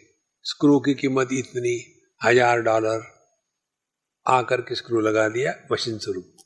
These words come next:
वो स्क्रू जब मशीन के साथ है तो कीमत हजार dollar है,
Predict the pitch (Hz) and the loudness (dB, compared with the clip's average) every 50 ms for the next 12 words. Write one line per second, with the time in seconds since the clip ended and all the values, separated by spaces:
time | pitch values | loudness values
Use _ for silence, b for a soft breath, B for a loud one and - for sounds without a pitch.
0 | _ _ _ _ _ _ _ _ _ _ _ _ _ _ _ _ _ - - 127 | _ _ _ _ _ _ _ _ _ _ _ _ _ _ _ _ _ -12 -4 2
1 | 135 156 175 180 143 - - 160 165 185 214 190 165 160 139 120 123 127 - - | 4 6 6 6 4 2 6 8 10 10 10 8 4 2 2 4 4 4 4 4
2 | 196 202 180 208 175 139 160 160 170 165 143 151 190 220 220 - - - 147 131 | 2 2 4 2 4 4 4 4 4 4 4 4 2 2 0 -2 -6 -4 -4 -2
3 | - 156 151 151 156 160 147 123 113 113 123 120 120 110 104 101 98 92 87 82 | 0 2 4 4 4 4 4 2 2 2 2 0 0 -2 -4 -6 -6 -8 -12 -14
4 | 80 82 - | -16 -18 -20